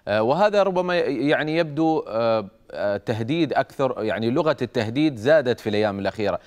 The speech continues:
البعض يقول نتنياهو مع وجود حكومته وتآلفه الحاكم اليوم هو لا يستطيع فعل أي شيء. هل فعلا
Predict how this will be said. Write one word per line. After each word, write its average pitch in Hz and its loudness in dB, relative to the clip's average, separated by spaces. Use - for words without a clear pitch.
البعض 185 2
يقول 127 0
نتنياهو 147 -2
مع 131 0
وجود 113 0
حكومته 110 -6
وتآلفه 117 -2
الحاكم 92 -2
اليوم 90 -4
هو 113 2
لا 160 2
يستطيع 131 -2
فعل 104 -2
أي 123 2
شيء. 90 -6
هل 202 0
فعلا 160 0